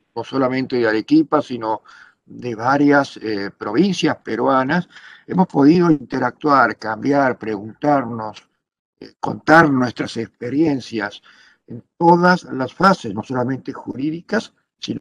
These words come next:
también, eh, en, en otras interdisciplinas como administrativas, que hacen al quehacer diario de lo que es las prestaciones de servicio de justicia y la función que, social que tiene el abogado, tanto en Argentina como Perú,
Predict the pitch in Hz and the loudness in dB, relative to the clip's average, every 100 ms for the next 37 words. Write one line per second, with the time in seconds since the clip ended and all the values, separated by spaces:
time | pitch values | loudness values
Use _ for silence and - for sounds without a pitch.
0 | - 117 113 135 147 - - 107 107 - | -8 -6 -4 -2 -2 -6 -12 -8 -8 -10
1 | _ _ _ _ - 107 - 113 190 - | _ _ _ _ -16 -14 -8 0 0 0
2 | 147 120 120 - 131 120 - 120 143 165 | -4 -6 -8 -6 -4 -6 -8 -10 -4 -2
3 | 185 - 135 120 113 117 113 110 117 113 | -2 -2 -2 -2 -2 -4 -6 -8 -10 -2
4 | 143 135 113 95 - _ _ _ _ _ | 4 4 2 -8 -12 _ _ _ _ _
5 | - 143 135 143 120 - 131 117 101 - | -4 0 0 2 0 0 -6 -6 -4 0
6 | 143 139 120 123 131 127 117 117 - - | 2 2 0 2 2 2 0 -2 -8 -6
7 | 120 147 - _ - _ _ _ - 123 | -2 -2 -4 _ -20 _ _ _ -10 -6
8 | 117 107 - - 147 147 127 110 - 110 | -6 -4 -4 4 4 6 2 -4 -10 -8
9 | 117 127 139 131 143 135 165 170 165 214 | -6 -2 -2 -2 -4 -6 -4 -4 0 -2
10 | - _ _ _ - 180 254 - - - | -2 _ _ _ 0 4 4 2 -10 -8
11 | - 127 113 - 214 156 113 107 - - | -6 -6 -2 4 4 4 2 -4 -8 -10
12 | 120 104 165 165 135 101 113 117 120 110 | -8 0 4 4 4 -2 -2 -2 0 2
13 | 107 107 113 113 98 - 110 104 113 107 | 2 4 2 0 -2 -4 -4 -2 -4 -4
14 | 110 104 120 123 120 113 123 117 - 135 | -6 -6 -6 -4 -4 -2 0 -2 -4 0
15 | 147 143 | 0 0